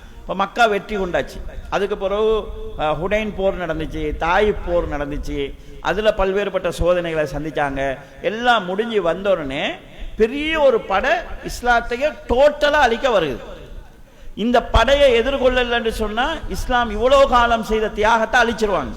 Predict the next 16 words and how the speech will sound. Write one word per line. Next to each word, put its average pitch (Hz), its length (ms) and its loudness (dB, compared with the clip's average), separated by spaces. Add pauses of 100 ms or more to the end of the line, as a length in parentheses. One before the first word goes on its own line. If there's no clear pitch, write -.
(880)
அப்ப 202 220 2
ரசூல் 208 360 2
ஸல்லல்லாஹு 226 500 4
அலைஹி 220 180 0
வஸல்லம் 226 360 -2
கட்டாயமா 254 520 2
எல்லாரும் 254 500 2
வரோன்னு 233 380 0
சொல்லியிருந்தாங்க. 170 480 -4 (540)
அந்த 208 240 2 (100)
போர்க்காலம் 240 720 4
கடுமையான 262 640 0
வெயில் 240 280 0
காலம், 160 320 2 (440)
கடுமையான 277 640 0
வெயில். 196 240 2